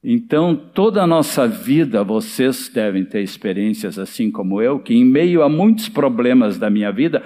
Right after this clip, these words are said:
seja o que for, eu passei por uma crise, passei por uma doença difícil, crise financeira, ah, divórcio, e isso e aquilo, não é? São momentos kairós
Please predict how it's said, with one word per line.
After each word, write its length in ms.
seja 320
o 20
que 160
for, 320
eu 80
passei 380
por 180
uma 180
crise, 460
passei 320
por 140
uma 180
doença 400
difícil, 520
crise 340
financeira, 1080
ah, 720
divórcio, 840
e 260
isso 300
e 80
aquilo, 640
não 260
é? 260
São 560
momentos 800
kairós 1400